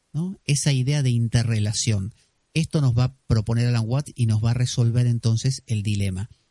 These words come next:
de ¿por qué yo no puedo alcanzar la felicidad? Porque tú como cosa aparte no existes.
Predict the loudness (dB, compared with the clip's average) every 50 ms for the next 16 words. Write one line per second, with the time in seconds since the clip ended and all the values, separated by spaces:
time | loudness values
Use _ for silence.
0 | _ _ _ -6 -2 -2 -2 -2 -4 -8 _ _ _ _ _ -2 0 0 0 -2
1 | -4 -6 -4 -4 -4 0 2 2 2 2 2 0 -2 -2 0 2 2 4 2 2
2 | 0 0 0 -2 0 0 -2 -2 0 0 -2 -4 -4 -6 -8 -6 -6 -4 -4 -4
3 | -4 -6 -8 -12 _ _ _ _ _ _ _ _ _ _ _ _ _ _ _ _
4 | _ -4 -4 -4 -2 -2 -4 -4 -4 -4 -4 -4 -4 -4 -4 -4 -4 -2 -2 -2
5 | -2 -2 -2 -2 -2 0 0 0 0 0 0 0 -2 -2 -2 -2 -2 -2 0 0
6 | 0 0 -2 -4 -6 -6 -6 -8 -12 -16 -18 -18 -20